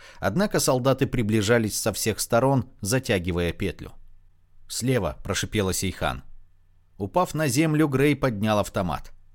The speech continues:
Уловив лишь тень движения, он выпустил в ту сторону длинную очередь, нажимая на спусковой крючок целых три секунды.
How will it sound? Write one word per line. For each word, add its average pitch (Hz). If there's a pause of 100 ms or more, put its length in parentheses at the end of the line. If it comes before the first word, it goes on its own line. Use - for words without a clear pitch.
(320)
Уловив 139
лишь 160
тень 160
движения, 143
он 151
выпустил 147
в -
ту 147
сторону 135
длинную 117
очередь, 120 (220)
нажимая 120
на 113
спусковой 117
крючок 131
целых 120
три 127
секунды. 80